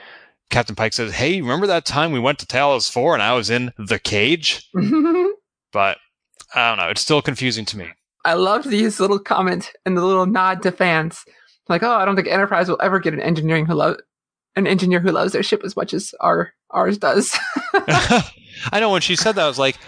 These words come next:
Speaker 1: "Wait a minute. Could they be talking about Scotty?" No, because he's not the engineer yet. But at the same time, as to your point,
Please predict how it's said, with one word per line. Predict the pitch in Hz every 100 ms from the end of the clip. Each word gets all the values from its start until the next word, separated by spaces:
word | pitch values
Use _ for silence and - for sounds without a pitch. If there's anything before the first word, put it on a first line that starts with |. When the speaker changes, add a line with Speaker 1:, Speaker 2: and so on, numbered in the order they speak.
| - _ -
Speaker 1:
"Wait | 262 226
a |
minute. | 120 139 -
Could | 156 165
they | 214
be | 247
talking | 214 208 202
about | 156
Scotty?" | - 180 180 208
No, | 160 131 85
because | 82 120 120 -
he's | 131 107
not | 110 107 104
the | 113
engineer | 104 101 120 131
yet. | 101 92 95 -
But | 101 95 - - - _ - _ - - -
at | 135
the | 139
same | 160 147
time, | 175 135
as | 123 120 -
to | -
your | 151 113
point, | - 202 143